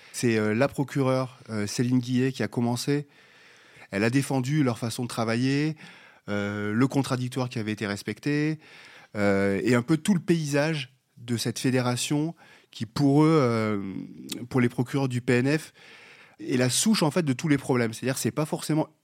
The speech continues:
une individualité le problème, c'est vraiment un environnement qui s'est créé de, euh, chacun protège l'autre, euh, et il y a des, il y a des vraies méthodes, en fait. C'est ça, c'était les, pour le procès d'un système, c'est ce qu'on avait, ce qu'on avait dit au départ du procès, et c'est exactement comme ça que le, que le parquet national, euh,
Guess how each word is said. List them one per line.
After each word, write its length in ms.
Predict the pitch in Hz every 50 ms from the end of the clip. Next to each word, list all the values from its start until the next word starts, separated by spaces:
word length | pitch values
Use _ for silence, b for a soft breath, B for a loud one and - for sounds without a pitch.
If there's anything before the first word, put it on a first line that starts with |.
| _ _ _ -
une 160 | 208 208 180
individualité 640 | 160 151 151 151 143 147 135 139 131 123 131 127 -
le 60 | 143
problème, 380 | 131 - - 123 120 139 156 160
c'est 160 | - - 113
vraiment 320 | 104 110 117 123 131 151 123
un 80 | 123
environnement 640 | 127 135 131 135 139 131 127 127 131 135 135 143 151
qui 180 | - - - 117
s'est 160 | - - 110
créé 480 | - - - 127 123 127 135 147 156 B B B B B B B B B B B B _ _
de, 80 | - 123
euh, 420 | 131 139 131 117 110 104 101 104
chacun 380 | 101 - - 131 123 - 139 131
protège 540 | 123 - 120 113 - - 123 123 120 - -
l'autre, 560 | 113 113 123 131 135 139 143 143 139 - -
euh, 400 | 113 107 104 104 101 101 101 101 98 B B B B B B B B B B B B _
et 100 | - 107
il 40 | 110
y 60 | 113
a 60 | 110 104
des, 120 | 110 107
il 60 | 110
y 60 | 107
a 40 | 110
des 120 | 107 117 110
vraies 160 | 120 156 165
méthodes, 420 | 170 170 160 160 - 165 165 151
en 80 | 135 120
fait. 180 | - 123 117
C'est 80 | - 127
ça, 160 | 120 - 170
c'était 240 | 170 - 123 - 123
les, 80 | 113 117
pour 140 | - -
le 80 | 123 123
procès 300 | 120 - 139 131 - 175
d'un 100 | 151 143
système, 380 | 135 - 156 135 - 170 151 139
c'est 100 | - 117
ce 80 | -
qu'on 120 | - 117 113
avait, 320 | 110 107 117 117 113 110
ce 40 | -
qu'on 140 | - 120 117
avait 200 | 113 113 113 117
dit 100 | 120 135
au 80 | 123 113
départ 260 | 117 113 - 110 110
du 80 | 113
procès, 300 | 113 - 117 117 - 175
et 40 | 156
c'est 120 | 131 127 110
exactement 420 | 117 117 127 123 - 143 143 143
comme 160 | 139 127 117
ça 160 | 110 - 143
que 100 | 135 -
le, 280 | 127 110 104 104 104 104
que 120 | - -
le 60 | 113 101
parquet 240 | 113 107 - -
national, 420 | 120 117 107 - - 120 120 123 120
euh, 200 | 110 104 104